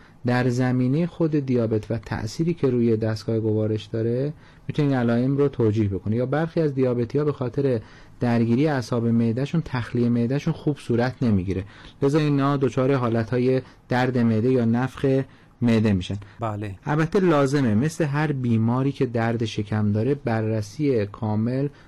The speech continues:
Speaker 1: تو این بیماران انجام می‌شه. سر این افراد سنشون هم بالای پنجاه سال هست،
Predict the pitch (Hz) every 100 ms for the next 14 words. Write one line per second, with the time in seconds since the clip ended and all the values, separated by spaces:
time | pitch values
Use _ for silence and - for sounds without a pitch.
0 | - 110 107 107 107 104 104 117 131 101
1 | 104 98 101 90 92 127 135 127 113 107
2 | 123 - - - - - 135 131 123 113
3 | 117 110 110 104 107 120 135 120 107 104
4 | 107 104 113 107 104 127 143 160 -